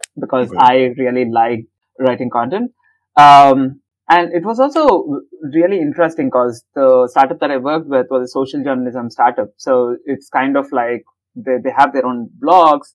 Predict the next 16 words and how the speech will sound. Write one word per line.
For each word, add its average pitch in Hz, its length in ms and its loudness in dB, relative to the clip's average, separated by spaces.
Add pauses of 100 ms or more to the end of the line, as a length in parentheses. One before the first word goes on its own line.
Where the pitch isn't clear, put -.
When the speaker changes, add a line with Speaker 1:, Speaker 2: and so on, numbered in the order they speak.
(160)
Speaker 1:
but 139 180 2 (100)
I 131 200 6
was 131 100 4
also 143 260 -2 (100)
writing 131 580 -2 (140)
for, 120 520 -4 (340)
for 131 320 2
the 123 60 -2 (120)
brand 139 340 2
to 151 60 -10
grow. 135 400 -6 (180)
So 139 560 4 (200)
a 156 100 -2
really 175 280 -2
interesting 151 400 -4
role. 123 320 2